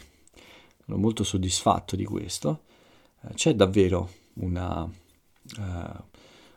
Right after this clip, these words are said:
un senso in questi numeri che leggo di, eh, di sicurezza di un paese che, eh, ha, eh, sotto controllo il problema della criminalità e che comunque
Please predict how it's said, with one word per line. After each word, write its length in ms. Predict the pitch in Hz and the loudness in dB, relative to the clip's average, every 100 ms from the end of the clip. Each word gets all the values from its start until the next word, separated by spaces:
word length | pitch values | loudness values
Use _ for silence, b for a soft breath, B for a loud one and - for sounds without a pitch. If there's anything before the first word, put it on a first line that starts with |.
| b | b
un 180 | - 110 | 2 4
senso 400 | - 143 131 - | 8 10 8 6
in 80 | 95 | 2
questi 300 | 101 - - | 2 2 4
numeri 380 | 104 127 95 90 | 6 8 6 4
che 100 | 110 | 2
leggo 360 | 107 98 95 | 2 2 0
di, 260 | 87 92 87 b b b b _ | -2 -2 -6 b b b b _
eh, 260 | 82 80 | -6 -6
di 120 | 98 104 | -4 0
sicurezza 560 | 131 135 160 - - | 2 10 10 10 4
di 80 | 92 | -4
un 140 | 87 | -4
paese 500 | 90 95 104 92 92 - | 2 6 8 6 0 -4
che, 260 | - 85 76 - - - - | -2 -2 -6 -18 -20 -20 -20
eh, 280 | - 90 87 87 | -10 -8 -8 -4
ha, 380 | 120 107 95 - b b b b b _ - | 2 2 2 -8 b b b b b _ -10
eh, 100 | 87 | -8
sotto 320 | 87 127 117 | 2 2 4
controllo 540 | 113 95 90 85 80 78 | 4 2 2 0 0 -4
il 80 | - | -8
problema 640 | - 101 87 82 85 87 - _ | 0 0 2 -2 -2 -6 -10 _
della 300 | - 95 92 | -2 2 2
criminalità 680 | 90 117 131 165 156 - - b b b b b b b b | 2 2 4 4 4 0 -6 b b b b b b b b
e 100 | 131 | 2
che 140 | 147 | 2
comunque 520 | - 107 90 90 87 | 6 6 6 2 -2